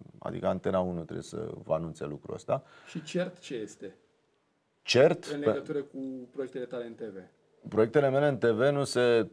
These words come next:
Speaker 1: termină decât când, bă, eu termin contractul cu această emisiune. De-abia după aia putem vorbi de noi proiecte în T V. Ă, până atunci, eu sunt jurat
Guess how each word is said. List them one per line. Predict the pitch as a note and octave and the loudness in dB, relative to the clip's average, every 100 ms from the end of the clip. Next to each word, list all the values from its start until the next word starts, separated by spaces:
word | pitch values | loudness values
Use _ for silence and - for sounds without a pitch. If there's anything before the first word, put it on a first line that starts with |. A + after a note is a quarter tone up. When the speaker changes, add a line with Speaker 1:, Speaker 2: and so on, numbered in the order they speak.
| - | 2
Speaker 1:
termină | A2+ C3 C3 | 2 4 2
decât | A#2 A2 A2 | 0 0 -4
când, | - B2 A#2 B2 B2 | -4 -4 0 2 2
bă, | A2 - A#2 A#2 A2+ G#2+ A#1 - - | 0 0 2 4 2 -2 -8 -14 -12
eu | F#2+ G#2 A2+ | -2 0 0
termin | A2+ A2 B2 A#2+ | 2 2 2 -6
contractul | - A#2 A#2 D3 D3 G#2 | -2 -2 4 4 4 -2
cu | F2 - F2+ E2+ | -4 -4 -4 -2
această | F2+ - F#2 F#2+ | -4 -4 -4 -2
emisiune. | F#2 G2 - F2 D2+ - | -2 -4 -6 -6 -6 -2
De-abia | E2+ F2 G2 | 0 2 2
după | F2+ G#2 | 4 4
aia | |
putem | G2 F2+ F#2+ | 4 0 -4
vorbi | F2+ E2+ F2 | -2 -2 -4
de | F2 | -4
noi | F2+ F#2 | -4 -4
proiecte | E2 F2 F2 F2 E2+ E2+ D#2+ D#2 | -2 -2 -2 0 0 -2 -6 -10
în | E2 E2 - | -10 -10 -6
T | F2 | -2
V. | E2 D#2 - _ - - _ _ - | -2 -4 -8 _ -20 -20 _ _ -6
Ă, | F2 E2+ E2+ - | -2 -2 -4 -6
până | G2 G#2 | -2 0
atunci, | F#2+ D3+ - - - - | 0 -2 -4 -10 -12 -6
eu | C3+ D3+ C#3 | -2 -2 -4
sunt | - C3+ C3+ - | -6 -6 -6 -10
jurat | - F#2+ D#3 E3 | -4 0 2 0